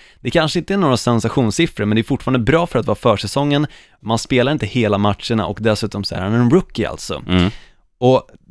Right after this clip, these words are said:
Speaker 1: om man jämför då med Brock Osweiler som, eh, faktiskt har så dåliga siffror som sextiosju yards totalt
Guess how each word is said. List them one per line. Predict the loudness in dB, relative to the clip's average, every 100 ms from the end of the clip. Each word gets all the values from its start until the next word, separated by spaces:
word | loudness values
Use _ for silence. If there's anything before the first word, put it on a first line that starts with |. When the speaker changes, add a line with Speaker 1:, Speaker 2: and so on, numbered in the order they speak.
| -2
Speaker 1:
om | 2 4
man | 4
jämför | 4 2 2 4
då | 4
med | 4 2 2
Brock | 2 2 0
Osweiler | 0 2 2 2 2 -2
som, | -6 0 4 4 4
eh, | 4 2
faktiskt | 2 0 0 0
har | 2 4 2
så | -2 0
dåliga | 2 2 0
siffror | -2 -2 -2
som | 0 0
sextiosju | -2 -2 -4 -4 -6 -4 0 4 4 4
yards | 2 2 2 2 -2
totalt | -2 0 -2 -10 -18